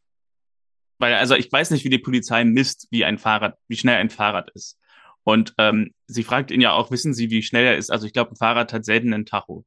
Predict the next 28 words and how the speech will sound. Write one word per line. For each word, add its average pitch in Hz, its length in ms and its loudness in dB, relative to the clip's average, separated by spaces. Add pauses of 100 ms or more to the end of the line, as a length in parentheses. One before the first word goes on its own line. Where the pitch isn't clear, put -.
(320)
Es - 60 -20
gibt 120 180 -4
zwar 110 200 2
Fahrräder 113 400 0
so 107 120 -4
mit 110 160 -4
diesem 107 200 -6
digitalen 107 440 -6
Tacho, 107 400 -6
aber, 98 420 -8
ähm, 92 340 -12 (800)
ja. 92 280 -4 (520)
Und 120 280 2 (480)
die 120 100 -4
Theorie 127 420 2
oder 127 120 6
die 110 160 -2
Wette 135 260 0
wäre 113 220 2
jetzt 107 200 -2
für 110 100 -8
mich, 131 280 -6
dass - 480 -4
wir 113 260 2
sie 117 160 0
immer 139 200 4
wieder 143 220 4
sehen 117 420 -2